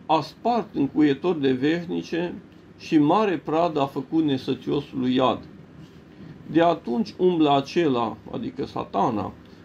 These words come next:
ca un leu turbat, întărâtându-și uneltele, ca măcar faptele și învățătura Mântuitorului să le întunece în necredință. Neputând nici aceasta, își aprinde șiracii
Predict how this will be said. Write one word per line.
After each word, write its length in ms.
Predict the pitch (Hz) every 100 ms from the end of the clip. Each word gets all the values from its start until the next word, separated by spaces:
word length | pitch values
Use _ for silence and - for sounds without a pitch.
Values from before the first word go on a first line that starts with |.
| -
ca 100 | 175
un 180 | 175 156
leu 280 | 165 208 208
turbat, 520 | 160 139 120 156 180 -
întărâtându-și 1040 | 151 147 151 147 143 - 220 202 135 123 -
uneltele, 840 | 147 131 147 160 165 170 160 180 185 - - -
ca 100 | 170
măcar 440 | 170 220 214 156
faptele 580 | 147 214 240 233 160 143
și 140 | 143 151
învățătura 760 | 131 135 135 131 190 196 139
Mântuitorului 1120 | 123 127 147 143 135 127 160 165 147 143 135 - - -
să 140 | -
le 160 | 160 160
întunece 720 | 139 - 208 165 143 - 135
în 120 | 131 127
necredință. 880 | 127 135 127 135 139 95 - - - - - - - - -
Neputând 720 | 156 185 180 156 202 196 151
nici 180 | 208 -
aceasta, 760 | 135 139 131 147 - 90 - - - - - - -
își 240 | - 165 175
aprinde 720 | 170 170 254 226 156 127 - - - - -
șiracii 800 | - 160 139 147 175 - 208